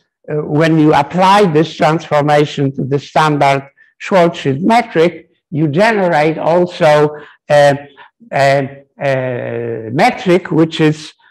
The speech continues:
uh, not quite spherically symmetric, but very similar. Uh, it's not quite asymptotically flat. Later on, uh, Newman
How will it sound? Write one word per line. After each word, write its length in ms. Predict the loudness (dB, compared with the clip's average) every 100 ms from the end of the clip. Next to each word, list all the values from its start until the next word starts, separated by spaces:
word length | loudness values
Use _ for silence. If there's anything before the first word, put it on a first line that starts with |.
| _ -14
uh, 40 | -10 -4
not 320 | -2 -2 -2
quite 280 | 2 2 2
spherically 520 | 2 2 2 0 -6
symmetric, 760 | -4 0 2 0 0 0 0 -10 _ _
but 200 | 0 2
very 280 | 4 4 4
similar. 520 | 2 0 -2 -6 -10 _ _ _ _ -8
Uh, 40 | -4
it's 440 | -2 -2 -6 -2
not 220 | 0 0
quite 320 | 0 2 2 2
asymptotically 880 | 2 0 0 2 0 0 -6 -8 -4
flat. 280 | -6 -6 _ _ _ _ -6
Later 540 | 0 2 0 -2 0
on, 600 | 2 2 2 -4 -8 -14 _ _ _ _ _ _ _ _ _ _ _ _ _ _ _ _ _ _ _ _ _ _ _ _ _ _ -6
uh, 360 | -2 -2 -4 -6 -14 _ _ _
Newman 1080 | -20 -16 -6 0 2 4 4 2 0 -2 -8